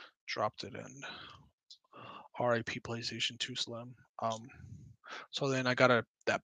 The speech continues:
big fat original one, and I had that one, and then I was a generation behind, 'cause by then, you know, PlayStation three had already came out,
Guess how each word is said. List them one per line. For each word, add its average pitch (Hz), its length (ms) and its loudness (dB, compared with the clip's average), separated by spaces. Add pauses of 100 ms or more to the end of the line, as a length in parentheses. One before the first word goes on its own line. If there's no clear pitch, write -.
big 135 200 6
fat - 460 6
original 120 520 -6
one, 110 280 -10 (360)
and 120 280 -2
I - 60 2
had 127 260 4
that 127 180 6
one, 131 300 -4 (260)
and 139 160 0
then 131 140 0
I 131 60 6
was 120 160 0
a - 20 -16
generation 135 480 4
behind, 117 560 4 (440)
'cause 127 200 0
by 120 180 6
then, 123 280 4
you 120 80 -4
know, 117 100 -4
PlayStation 123 420 0
three 131 160 2
had 120 100 4
already 110 200 0
came 113 220 -2
out, 107 200 2